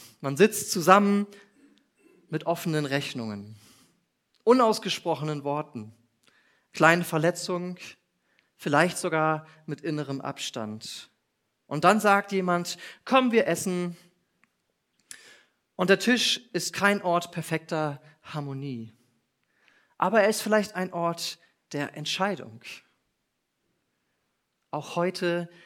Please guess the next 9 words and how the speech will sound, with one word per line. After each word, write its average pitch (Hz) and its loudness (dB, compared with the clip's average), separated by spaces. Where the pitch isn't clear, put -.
lädt 180 -2
uns 156 -8
im 135 -10
Abendmahl 139 -6
Jesus 147 -8
an 123 -14
seinen 143 -8
Tisch - -10
ein. 110 -16